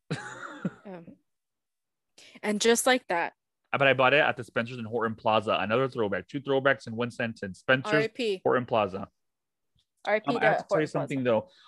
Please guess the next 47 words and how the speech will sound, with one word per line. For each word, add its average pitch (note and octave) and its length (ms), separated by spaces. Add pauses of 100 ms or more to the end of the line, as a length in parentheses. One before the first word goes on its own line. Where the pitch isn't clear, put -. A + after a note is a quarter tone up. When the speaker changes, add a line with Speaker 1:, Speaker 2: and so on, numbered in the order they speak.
(180)
Speaker 1:
Speaking E3+ 380
of, C#3+ 220 (100)
um, A2+ 360
what's F3 200
the F#3+ 60
show - 240
called F3+ 320
again E3+ 180
that D#3+ 100
we're D3+ 100
gonna D#3 140
wa-, D3+ 140
watch? D3+ 440 (640)
Um, A2+ 240
that A#2 140
you A#2+ 80
were B2+ 60
just B2+ 140
speaking C3+ 260
of, C3+ 160 (120)
your A#2 120
story. C3+ 380
I'm A#2+ 100
sorry. A#2+ 400 (220)
The A#2+ 80
Prince. C#3+ 260
Speaker 2:
The B3 60
Prince. - 380 (280)
Speaker 1:
Um, C3 180
also D3+ 240
on D#3+ 60
H D3 160
B D#3 80
O D3 80
Max. C3+ 260
Everyone, D3+ 240
I D3+ 40
want C3+ 240 (120)
to, - 140
every-, C3 160
I - 40
want D3+ 120
everyone, A#2+ 540
all A#2+ 220
the, B2 220
um, G2 300 (260)
Shishinators, A2+ 540